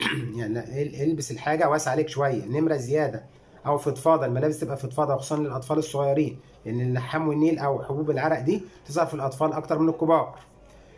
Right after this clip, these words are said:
الحاجة الخامسة، مية على طول. إحنا في الصيف الطفل يستحمى تلات، أربع، خمس مرات في اليوم، بحيث درجة حرارته تبقى دايما كويسة.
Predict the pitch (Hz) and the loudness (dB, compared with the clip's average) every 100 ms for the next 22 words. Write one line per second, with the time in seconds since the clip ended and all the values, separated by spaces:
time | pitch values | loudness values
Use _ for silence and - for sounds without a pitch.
0 | - - 139 131 214 214 - 185 196 202 | -20 -14 -8 0 2 2 2 0 0 0
1 | 196 - - - - - - - - 147 | -2 -6 -20 -20 -20 -20 -20 -20 -8 -2
2 | 185 190 151 139 135 160 120 - - - | 0 2 0 -2 0 0 0 -8 -18 -20
3 | - - - - - 160 165 151 123 - | -20 -20 -20 -20 -10 -6 -4 -4 -6 0
4 | 180 233 233 - - - 123 185 175 160 | 4 4 2 -10 -20 -18 -8 -4 0 -2
5 | - 123 170 156 165 165 165 147 131 151 | -2 -2 0 2 4 4 2 0 -2 0
6 | 160 156 135 151 156 135 135 139 104 - | 0 -2 -2 -2 -2 -2 0 0 -4 -12
7 | - - - _ - - - - - 170 | -20 -20 -20 _ -20 -20 -20 -12 -2 0
8 | 139 165 160 156 131 160 165 170 143 123 | 4 2 2 0 0 0 -2 -2 -2 0
9 | 151 180 202 214 - - - - 147 143 | 2 4 2 0 -8 -18 -20 -4 0 4
10 | 170 165 | 2 0